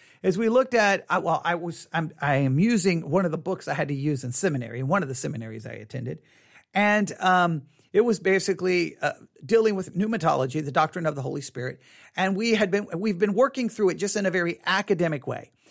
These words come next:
And we came to a section dealing with symbols and emblems of the Holy Spirit. And it was frustrating, but I,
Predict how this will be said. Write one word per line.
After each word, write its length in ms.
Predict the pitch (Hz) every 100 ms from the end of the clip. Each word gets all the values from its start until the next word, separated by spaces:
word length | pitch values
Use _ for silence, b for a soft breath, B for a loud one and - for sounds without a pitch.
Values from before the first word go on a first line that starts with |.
| b
And 80 | 185
we 60 | 214
came 280 | 269 339 302
to 140 | 294
a 80 | 240
section 580 | - 202 185 202 190 - B 139
dealing 320 | 240 262 240
with 220 | 202 196 - _
symbols 800 | - - 311 339 320 320 311 202
and 120 | 214
emblems 560 | 220 254 247 240 220 170
of 280 | - 196 170
the 120 | 165
Holy 300 | 175 165 147
Spirit. 460 | - - 110 - _ _ _ _ _ _ _ _ _ _ _ _ _
And 460 | 226 226 220 180 127 b b b -
it 100 | 285
was 220 | 311 -
frustrating, 920 | - - 320 349 - 226 185 170 175 b b -
but 160 | - -
I, 100 | 240